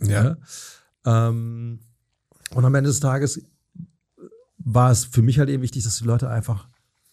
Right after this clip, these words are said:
Speaker 2: äh, nicht an einem Konzept verhaftet sind, auch nicht an einem Gerät per se, weil das kannst du auch mit Gummibändern machen. Und wenn du ganz schlau bist, kannst du sogar gewisse Ideen extrahieren und das mit Hanteln machen oder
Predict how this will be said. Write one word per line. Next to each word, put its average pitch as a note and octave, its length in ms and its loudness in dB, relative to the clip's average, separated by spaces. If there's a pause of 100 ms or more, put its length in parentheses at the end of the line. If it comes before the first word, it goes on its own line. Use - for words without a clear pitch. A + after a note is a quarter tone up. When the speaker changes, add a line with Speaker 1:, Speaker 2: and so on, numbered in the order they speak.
(540)
Speaker 2:
äh, A2+ 220 4
nicht B2+ 220 0
an C#3+ 100 0
einem A2 120 2
Konzept D3 320 2
verhaftet D3+ 320 -2
sind, F3+ 280 -2 (160)
auch B2 160 4
nicht B2+ 180 2
an C#3 80 -2
einem A#2 120 2
Gerät A#2 240 2
per G#2 100 4
se, D#3 160 4
weil A#2 60 -2
das G#2+ 120 -4
kannst B2+ 180 -2
du C3 40 -2
auch A2 40 0
mit G2 100 -2
Gummibändern B2 420 0
machen. A2 200 -6
Und A#2 120 0
wenn B2 80 2
du A2 120 0
ganz F#3+ 240 -2
schlau A2+ 280 0
bist, G#2+ 340 -8 (460)
kannst C#3 240 0
du C3 60 -2
sogar A#2 420 0 (240)
gewisse C3 500 -2 (100)
Ideen C#3 800 -4 (300)
extrahieren B2+ 720 -2
und A#2+ 540 -6
das G2+ 140 -10
mit - 220 -8
Hanteln D#3 340 -4
machen G2 240 -8
oder G2+ 280 -8